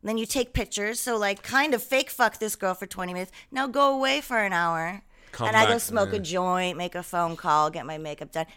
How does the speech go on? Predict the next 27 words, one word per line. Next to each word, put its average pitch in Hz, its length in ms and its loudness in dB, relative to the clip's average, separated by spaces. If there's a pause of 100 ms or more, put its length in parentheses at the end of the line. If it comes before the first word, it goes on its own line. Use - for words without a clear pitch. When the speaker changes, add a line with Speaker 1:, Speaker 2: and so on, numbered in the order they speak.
Speaker 1:
Now 214 300 4
your 208 140 -4
dick 240 240 2
better 226 180 6
be 214 80 2
hard 240 240 8
again. 214 580 4
Speaker 2:
Yeah, 101 260 0 (100)
Speaker 1:
And 202 100 -4
then 220 80 0
you 226 80 0
Speaker 2:
yeah. 208 60 6
Speaker 1:
gotta 196 100 4
come 254 260 2
on 233 120 2
command. 220 480 -2
And 185 160 -6
the 180 80 -4
minute 202 560 0
they 180 120 2
don't 165 200 -2
come 156 200 -4
on 147 100 -2
command, 147 500 -2
we're 131 100 -2
all 123 180 0
like, 65 300 -8